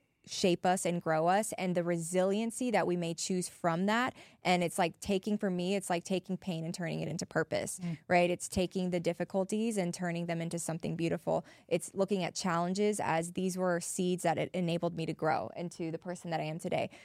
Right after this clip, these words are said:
Speaker 1: So for me, personal responsibility is, is knowing that, like,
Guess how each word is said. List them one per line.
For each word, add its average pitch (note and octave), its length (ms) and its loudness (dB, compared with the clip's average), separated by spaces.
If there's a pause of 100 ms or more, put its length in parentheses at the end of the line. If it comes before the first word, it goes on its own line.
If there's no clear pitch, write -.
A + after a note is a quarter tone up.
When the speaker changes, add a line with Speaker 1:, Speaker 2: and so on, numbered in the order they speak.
(120)
Speaker 1:
So F#3+ 140 2
for G3 160 0
me, G#3 260 4
personal G3 360 -2
responsibility F3 800 0
is, E3+ 120 -4
is F3 220 -4
knowing E3+ 340 -2
that, E3 200 0
like, D#3 260 -2